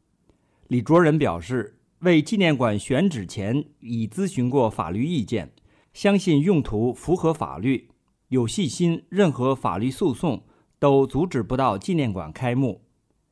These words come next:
李卓人质疑诉讼背后是有打压的政治目的，表示开馆后会实施人流管制措施，相信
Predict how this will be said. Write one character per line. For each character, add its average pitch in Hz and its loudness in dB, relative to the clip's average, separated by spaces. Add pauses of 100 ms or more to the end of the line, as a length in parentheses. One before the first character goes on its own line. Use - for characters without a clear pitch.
(300)
李 131 2
卓 165 6
人 165 4
质 165 0
疑 123 0
诉 190 -2
讼 143 0
背 156 2
后 113 -4
是 180 0
有 131 2
打 95 -4
压 143 -2
的 127 0
政 165 2
治 123 -4
目 117 0
的， 87 -6 (420)
表 120 0
示 139 2
开 190 2
馆 92 -8
后 135 -2
会 147 2
实 156 -2
施 156 -2
人 143 2
流 135 2
管 95 -4
制 160 -2
措 131 -2
施， 139 -4 (300)
相 185 2
信 143 -4